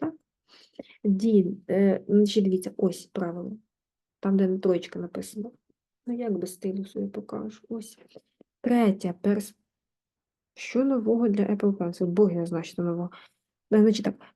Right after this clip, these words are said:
третя особа має особливу форму себе, зіх, інші, рефлексів, прономен. Зворотні дієслова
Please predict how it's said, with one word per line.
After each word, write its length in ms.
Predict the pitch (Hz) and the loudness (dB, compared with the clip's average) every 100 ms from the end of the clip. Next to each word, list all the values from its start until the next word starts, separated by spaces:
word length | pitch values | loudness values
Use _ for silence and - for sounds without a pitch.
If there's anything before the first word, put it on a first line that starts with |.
| - | 0
третя 480 | 226 269 277 254 254 | 4 4 4 0 0
особа 580 | 226 - 214 196 196 233 | -2 0 2 4 4 4
має 360 | 214 226 226 226 | 4 2 0 -2
особливу 680 | 226 - 214 226 214 180 | -2 0 4 6 6 4
форму 440 | 175 - 190 175 175 | -2 0 2 2 -2
себе, 580 | - 226 214 226 190 | -2 0 2 4 2
зіх, 440 | 170 175 202 190 - - | 2 2 2 2 -6 -6
інші, 640 | 226 226 196 185 - 180 180 | 2 6 6 4 0 0 2
рефлексів, 680 | 202 208 214 208 - 214 185 | 2 2 0 -2 2 2 2
прономен. 540 | - 185 208 269 226 - - - _ - - _ _ _ _ _ _ _ _ _ _ _ _ - | 0 0 2 2 -2 -4 -14 -20 _ -20 -20 _ _ _ _ _ _ _ _ _ _ _ _ -2
Зворотні 640 | 196 196 208 208 202 190 | 0 4 4 6 4 2
дієслова 600 | 185 185 - 196 185 196 | 2 0 -2 -2 -2 -6